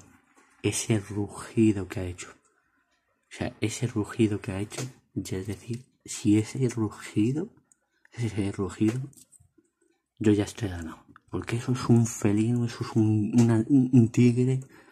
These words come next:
eso es el chita, chita en estado puro. Así que yo,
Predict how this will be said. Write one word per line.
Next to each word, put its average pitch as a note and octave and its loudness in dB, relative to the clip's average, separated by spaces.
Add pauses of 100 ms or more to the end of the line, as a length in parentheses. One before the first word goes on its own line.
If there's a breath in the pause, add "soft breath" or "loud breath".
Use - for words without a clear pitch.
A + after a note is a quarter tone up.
(200 soft breath)
eso C3+ -8
es C3+ -4 (540)
el - -4
chita, - 2 (420)
chita F#2+ 2
en G2 -6
estado G2 -8
puro. G2 -6 (760 loud breath)
Así G2 -2
que G2 -4
yo, A2+ 0